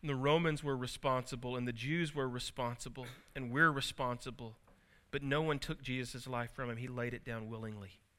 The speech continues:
He gave his life for us.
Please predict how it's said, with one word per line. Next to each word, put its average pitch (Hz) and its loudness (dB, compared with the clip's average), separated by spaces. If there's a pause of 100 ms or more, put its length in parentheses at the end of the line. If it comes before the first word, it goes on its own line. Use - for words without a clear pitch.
(480)
He 190 2
gave 170 6
his 160 2
life 135 2
for 143 -2
us. 123 -4